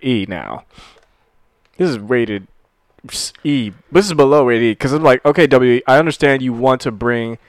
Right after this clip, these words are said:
kids into this and whatnot, and you don't wanna piss off the moms of America."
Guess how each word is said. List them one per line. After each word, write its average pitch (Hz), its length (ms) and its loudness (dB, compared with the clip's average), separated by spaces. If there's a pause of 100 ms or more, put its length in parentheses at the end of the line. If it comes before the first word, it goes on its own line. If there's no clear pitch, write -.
(240)
kids 113 320 -2
into 113 240 -6
this 107 400 -6 (260)
and 113 160 -4
whatnot, 101 540 0 (260)
and 127 140 -2
you 123 60 -6
don't 139 260 6
wanna 135 200 2
piss - 360 2
off 131 240 6
the 123 80 0
moms 117 340 2
of 113 60 -6
America." 110 560 -2